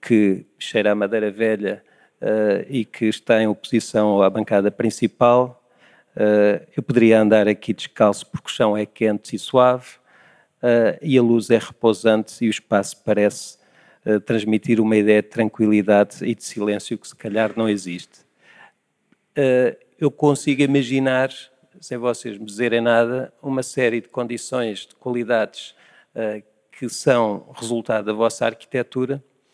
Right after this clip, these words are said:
que em oposição num espaço de brancura radical, eh, nada disso sequer me passa pela cabeça.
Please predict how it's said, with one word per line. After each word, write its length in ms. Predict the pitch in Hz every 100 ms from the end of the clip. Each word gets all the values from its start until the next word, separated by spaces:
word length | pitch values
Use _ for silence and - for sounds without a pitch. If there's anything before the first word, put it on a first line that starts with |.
| _ _ _ _ _
que 120 | 143
em 60 |
oposição 680 | 139 131 135 127 123 - 120
num 140 | 120 120
espaço 680 | - - 117 107 - - _ _
de 100 | 143
brancura 500 | 113 127 117 123 120
radical, 760 | 120 123 113 113 113 107 110 - _ _ _ _ _
eh, 520 | - 120 120 123 123 120 - _
nada 560 | 139 135 135 135 127
disso 540 | 123 123 127 - - 147 160
sequer 380 | - - 123 117
me 80 |
passa 400 | 117 - 127 -
pela 240 | - 135 131
cabeça. 540 | - 127 120 - 113